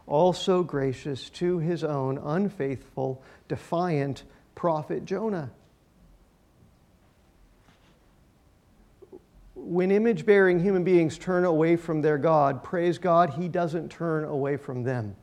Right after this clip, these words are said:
Jonah goes fleeing off to the east,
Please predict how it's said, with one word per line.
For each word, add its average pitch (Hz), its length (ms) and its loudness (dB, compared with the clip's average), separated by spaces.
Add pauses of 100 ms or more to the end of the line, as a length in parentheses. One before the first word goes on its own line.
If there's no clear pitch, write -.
(1600)
Jonah 202 300 6
goes 190 240 6
fleeing 214 540 2
off 185 320 2
to 165 100 -4
the 156 100 0
east, 185 720 -6